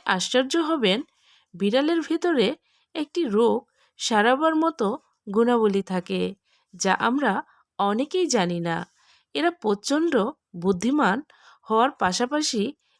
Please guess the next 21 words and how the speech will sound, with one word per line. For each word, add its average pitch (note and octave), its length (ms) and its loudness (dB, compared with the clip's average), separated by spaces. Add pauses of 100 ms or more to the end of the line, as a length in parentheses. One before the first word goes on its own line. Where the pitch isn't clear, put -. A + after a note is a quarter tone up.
(100)
এদের F#3+ 280 0
মধ্যে D4 380 -2 (460)
একটি - 280 -4
রহস্য G3 480 2
লুকিয়ে G3 480 0
আছে। E3+ 360 -2 (680)
মায়াজনমে C#4 720 2 (440)
রাসূল F3+ 380 0
সাল্লাল্লাহু F#3+ 760 0
আলাইহি D#4 280 0
ওয়াসাল্লাম D#4 560 0 (140)
এর G3+ 200 0 (460)
পছন্দের B3 560 0
একটি D#4+ 320 -4 (460)
বিড়াল G#3+ 340 2
ছিল। F#3+ 280 -2 (680)
কোনো A#3+ 260 0
এক F4 200 -2
সময় C4 400 0 (360)
রাসূলুল্লাহ C4+ 600 0
সাল্লাল্লাহু F#3 680 0